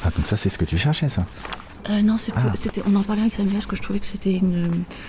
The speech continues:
Speaker 1: Ah oui,
Speaker 2: c'était
Speaker 1: c'est le
Speaker 2: un,
Speaker 1: Delbrook
Speaker 2: c'est, c'est un
Speaker 1: de
Speaker 2: gars
Speaker 1: tout à l'heure.
Speaker 2: intéressant qui,
Speaker 1: Ah,
Speaker 2: on en
Speaker 1: ok.
Speaker 2: a parlé, qui a fait partie de l'Union des associations.
Speaker 1: C'est l'architecte. Ok.
Speaker 2: Voilà. Et qui, euh, et qui a donc été, euh, euh, créer cette association. Et là,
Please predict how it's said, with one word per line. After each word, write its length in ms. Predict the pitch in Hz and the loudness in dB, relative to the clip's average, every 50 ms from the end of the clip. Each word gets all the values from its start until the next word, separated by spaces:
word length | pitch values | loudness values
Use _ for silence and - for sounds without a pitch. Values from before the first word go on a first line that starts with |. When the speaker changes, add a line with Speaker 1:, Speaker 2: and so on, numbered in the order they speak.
| - - - - - - - | -14 -14 -14 -16 -14 -8 -4
Speaker 1:
Ah 40 | 113 | -2
oui, 80 | 117 120 | -2 0
Speaker 2:
c'était 140 | 113 - 196 | 0 2 2
Speaker 1:
c'est 80 | 92 87 | 2 2
le 40 | 87 | 2
Speaker 2:
un, 40 | |
Speaker 1:
Delbrook 360 | 87 98 101 101 104 98 110 107 | 2 2 2 2 2 0 -2 -2
Speaker 2:
c'est, 80 | - - | -2 0
c'est 60 | - | 0
un 40 | 185 | 2
Speaker 1:
de 40 | 185 | 2
Speaker 2:
gars 40 | 101 | 2
Speaker 1:
tout 40 | 143 | 2
à 40 | 208 | 2
l'heure. 100 | 196 120 | 0 0
Speaker 2:
intéressant 340 | 113 - - - - 226 233 | -2 -2 -2 -2 0 -2 -2
qui, 180 | - - - 190 | -2 -2 -2 0
Speaker 1:
Ah, 140 | 175 185 196 | 0 2 2
Speaker 2:
on 40 | 196 | 2
en 120 | 190 185 | 2 2
Speaker 1:
ok. 60 | 190 | 0
Speaker 2:
a 40 | 180 | 0
parlé, 280 | - 190 185 190 208 220 | -2 -2 -2 -2 -2 -2
qui 140 | - - 180 | -2 -2 -4
a 40 | |
fait 120 | 170 - 185 | -4 -4 -4
partie 280 | - 175 170 - - | -4 -6 -4 -2 0
de 40 | 196 | 2
l'Union 200 | 185 190 190 202 | 4 4 4 4
des 200 | 202 190 180 180 | 2 2 0 0
associations. 380 | 180 170 - 175 180 180 175 165 | -2 -4 -4 -6 -4 -4 -4 -2
Speaker 1:
C'est 80 | - 87 | -2 -2
l'architecte. 580 | 87 85 - - - - - 80 - - - - - - - - - | -2 -2 -2 -4 -4 -2 -2 -4 -4 -6 -10 -12 -14 -14 -8 -2 0
Ok. 60 | - | 0
Speaker 2:
Voilà. 180 | 180 180 175 - 80 - - - - - | 0 0 0 0 -2 -2 -6 -10 -6 -4
Et 100 | 190 185 | -4 -4
qui, 320 | - - - - 214 208 202 | -4 -6 -8 -6 -4 -2 -2
euh, 500 | 196 180 175 170 170 170 170 170 170 170 175 175 175 - - - - - - - - - - - - - - | 0 -2 -2 -2 -2 -4 -4 -4 -4 -4 -6 -6 -8 -8 -12 -14 -14 -12 -10 -10 -10 -12 -12 -14 -12 -8 -6
et 60 | - | -6
qui 200 | - - - - | -6 -6 -6 -6
a 80 | 202 196 | -6 -4
donc 300 | - 196 196 196 - - | -2 -2 -2 -2 -4 -6
été, 300 | 175 - - 98 98 - | -8 -6 -4 -4 -2 -2
euh, 20 | |
euh, 960 | 185 175 170 170 175 180 - - - - - - - - - - - - - 185 - | -2 -2 -2 -2 -4 -4 -8 -10 -10 -8 -8 -8 -8 -8 -8 -8 -8 -8 -8 -8 -8
créer 180 | - - 202 | -6 -4 -4
cette 220 | 196 - 196 190 - | -4 -4 -4 -4 -4
association. 600 | 196 - - 180 - - 202 175 - - 202 208 254 - - | -6 -6 -6 -8 -6 -6 -6 -6 -4 -2 -2 -4 -4 -4 -4
Et 40 | |
là, 280 | 196 190 185 185 196 196 | -4 -4 -4 -4 -6 -6